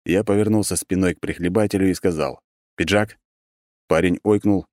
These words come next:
и, подбежав, тут же надел мне его на плечи. «Юрьев Никифор Саламандрович, было приятно познакомиться. Что ж, дела не ждут. Хорошего дня».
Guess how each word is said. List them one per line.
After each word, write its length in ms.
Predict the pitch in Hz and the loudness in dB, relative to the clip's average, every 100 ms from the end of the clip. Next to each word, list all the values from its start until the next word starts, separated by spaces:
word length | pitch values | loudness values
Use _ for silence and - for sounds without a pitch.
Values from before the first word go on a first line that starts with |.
| _ | _
и, 80 | - | -4
подбежав, 580 | 104 95 98 101 107 - | -4 -2 0 0 -2 -4
тут 240 | - 110 | -4 -2
же 100 | 107 | 0
надел 360 | 113 87 92 104 | 0 2 2 2
мне 160 | 95 | 2
его 160 | 85 90 | 0 0
на 100 | 82 | -2
плечи. 400 | 69 69 71 - _ _ _ _ _ _ _ _ _ _ _ _ _ _ | -6 -10 -10 -14 _ _ _ _ _ _ _ _ _ _ _ _ _ _
«Юрьев 480 | 131 226 202 165 160 | 2 4 4 2 2
Никифор 480 | 165 - 151 117 | 2 2 0 0
Саламандрович, 720 | 107 127 131 98 82 71 - - _ _ | 0 2 2 0 -4 -8 -10 -12 _ _
было 260 | 107 202 | 2 2
приятно 360 | 214 196 196 180 | 2 2 2 0
познакомиться. 680 | 175 170 175 185 - - - _ _ - | -2 -4 0 0 -2 -8 -14 _ _ -14
Что 260 | - 196 | -2 0
ж, 160 | - - - _ _ | 0 -8 -14 _ _
дела 280 | 110 180 220 | 0 2 2
не 120 | 208 | 2
ждут. 360 | 190 190 - - _ _ _ | 0 -2 -4 -16 _ _ _
Хорошего 420 | - 226 190 170 | 0 0 2 0
дня». 240 | 90 73 | 0 -4